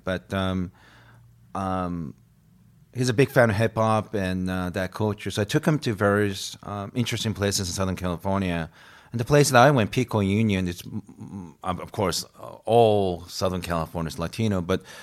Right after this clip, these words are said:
it's a very heavily, uh, Latin area, and, uh, some of the most dangerous Latin groups, the, the gangs are from there, M S thirteen and things like that. So I took him there, and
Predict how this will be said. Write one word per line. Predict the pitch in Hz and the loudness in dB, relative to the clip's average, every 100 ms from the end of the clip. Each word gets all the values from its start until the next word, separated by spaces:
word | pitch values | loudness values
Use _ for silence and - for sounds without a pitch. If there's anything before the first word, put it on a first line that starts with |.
| - - | -14 -2
it's | 107 | 0
a | 110 | 0
very | 98 117 120 117 104 | 4 8 8 8 4
heavily, | 95 104 98 101 98 92 - - - - - _ - | 0 -2 0 0 0 -4 -10 -20 -20 -20 -20 _ -12
uh, | 87 | -8
Latin | 98 95 92 95 | 0 2 2 0
area, | 92 95 95 87 85 80 - _ | 2 2 2 2 0 -2 -8 _
and, | - 90 87 90 | -14 -8 -6 -4
uh, | 92 90 92 | -4 -4 -4
some | 85 - 117 | -2 0 2
of | 107 | 2
the | |
most | 95 92 87 - | 2 0 -2 -2
dangerous | 98 98 87 95 92 - - - _ _ _ _ _ _ _ _ _ _ | 0 0 0 -2 -2 -6 -10 -18 _ _ _ _ _ _ _ _ _ _
Latin | 101 101 98 92 | 2 2 2 -4
groups, | 95 107 98 - - - - | 0 2 0 -2 -8 -10 -8
the, | 101 92 90 87 | -4 -2 -2 -4
the | 92 | -6
gangs | 87 101 107 101 92 | 0 2 2 0 -2
are | |
from | 82 85 82 | -2 -2 -2
there, | 85 80 | -2 0
M | 104 | 0
S | 92 - | 0 0
thirteen | 90 85 - 90 87 | -2 -2 -2 -2 -2
and | 78 | -4
things | 92 85 - | -6 -6 -6
like | 80 76 | -8 -4
that. | 95 90 82 | -4 -2 -4
So | - 113 | -2 0
I | 107 | 0
took | 151 | 0
him | 147 123 | 0 2
there, | 104 104 | 4 4
and | 104 | 2